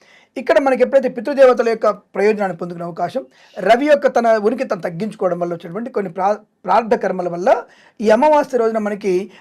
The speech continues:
నెగిటివ్ ఎనర్జీ ఫుల్గా నిండిపోతుంది మనకి. అందుకే సముద్రాలు ఉప్పొంగుతుంటాయి.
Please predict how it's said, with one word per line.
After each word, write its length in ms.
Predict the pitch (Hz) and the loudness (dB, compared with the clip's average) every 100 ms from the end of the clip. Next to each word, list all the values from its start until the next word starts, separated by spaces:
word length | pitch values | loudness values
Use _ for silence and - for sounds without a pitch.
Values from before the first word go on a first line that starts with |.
| - | -10
నెగిటివ్ 380 | 165 226 294 269 | -2 0 0 0
ఎనర్జీ 200 | 247 240 | 0 -2
ఫుల్గా 300 | - 262 277 | -6 -2 -2
నిండిపోతుంది 500 | 202 190 175 165 147 | 0 -4 -6 -14 -18
మనకి. 280 | 151 143 _ _ _ 196 | -20 -20 _ _ _ -10
అందుకే 180 | 202 | -8
సముద్రాలు 460 | 208 208 214 233 220 | -4 -4 0 2 2
ఉప్పొంగుతుంటాయి. 640 | 202 220 214 214 208 220 | -2 -6 -6 -8 -8 -12